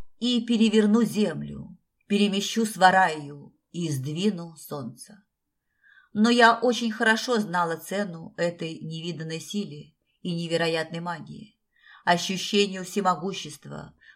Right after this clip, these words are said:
помноженному на ложное впечатление собственной неуязвимости.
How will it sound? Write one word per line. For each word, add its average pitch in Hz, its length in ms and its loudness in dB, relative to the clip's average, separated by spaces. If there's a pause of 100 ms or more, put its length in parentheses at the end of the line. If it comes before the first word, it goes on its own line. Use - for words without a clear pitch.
помноженному 170 1000 0
на 160 220 -2
ложное 156 460 -2
впечатление 175 920 -10
собственной 160 840 -8
неуязвимости. 156 1120 -12